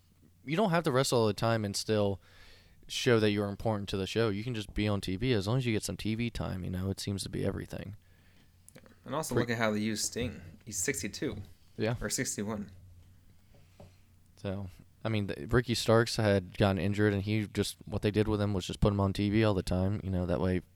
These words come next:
Speaker 1: fans didn't forget about him, and, uh, yeah, you can do stuff like that. So, uh, you guys wanna move on to Raw?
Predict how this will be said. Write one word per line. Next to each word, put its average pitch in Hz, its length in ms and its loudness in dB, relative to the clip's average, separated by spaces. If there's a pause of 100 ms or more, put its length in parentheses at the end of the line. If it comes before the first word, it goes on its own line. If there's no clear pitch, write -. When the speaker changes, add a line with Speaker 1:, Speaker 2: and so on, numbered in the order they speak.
(120)
Speaker 1:
fans 92 260 0
didn't 92 180 -2
forget 92 200 0
about 95 220 0
him, 104 140 0
and, 92 180 -4 (1040)
uh, 90 300 -2 (180)
yeah, 120 120 0
you 101 140 -2
can 95 120 -4
do 107 100 0
stuff - 240 -4
like - 140 -6
that. - 280 -4
So, - 340 -10 (1900)
uh, 107 640 2
you 120 120 2
guys 131 160 8
wanna 127 180 6
move 120 240 4
on 117 160 2
to 107 300 -2
Raw? 156 720 -2